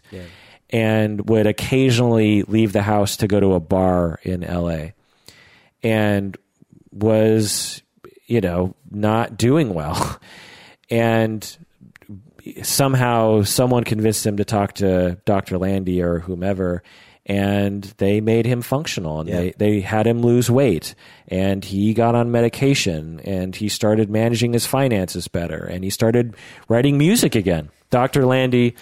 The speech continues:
Speaker 1: Yeah.
Speaker 2: and you could argue, was pivotal
Speaker 1: Yeah.
Speaker 2: in helping Brian Wilson return to making music. So on one hand, it was a good idea, but let's get into the unethical behavior.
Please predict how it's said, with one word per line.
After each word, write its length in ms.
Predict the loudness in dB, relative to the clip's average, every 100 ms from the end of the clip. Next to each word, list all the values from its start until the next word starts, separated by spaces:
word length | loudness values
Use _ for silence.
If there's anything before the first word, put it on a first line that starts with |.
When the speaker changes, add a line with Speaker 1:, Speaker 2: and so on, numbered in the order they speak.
| -16 -6
Speaker 1:
Yeah. 120 | -2
Speaker 2:
and 400 | 0 0 -2 -10 -20 -20 -2
you 160 | 0
could 140 | 2 2
argue, 520 | 2 2 4 4 2 -4 -20 _ _ _ 0
was 560 | 2 4 4 0 -4 -8
pivotal 560 | 0 2 4 4 2 -2 -12 -16 -2
Speaker 1:
Yeah. 100 | 2
Speaker 2:
in 420 | 2 2 -2 -6 _ -4
helping 360 | 0 2 0 2
Brian 300 | 2 2 2
Wilson 340 | 2 2 2
return 760 | 2 2 0 2 2 -2 -8 -6
to 140 | 0 2
making 360 | 2 0 0
music. 380 | 0 0 0 -6 -20 _ -10
So 360 | -2 2 2 0 -4 -4
on 180 | 0 2
one 200 | 4 4
hand, 340 | 2 2 2
it 200 | 2 4
was 180 | 4 4
a 60 | 2
good 160 | 2
idea, 300 | 2 2 2
but 240 | 2 -2 0
let's 160 | -2 0
get 160 | 2 2
into 200 | 2 2
the 160 | 2
unethical 520 | 2 0 -2 -4 -6
behavior. 480 | -4 -4 -4 -6 -12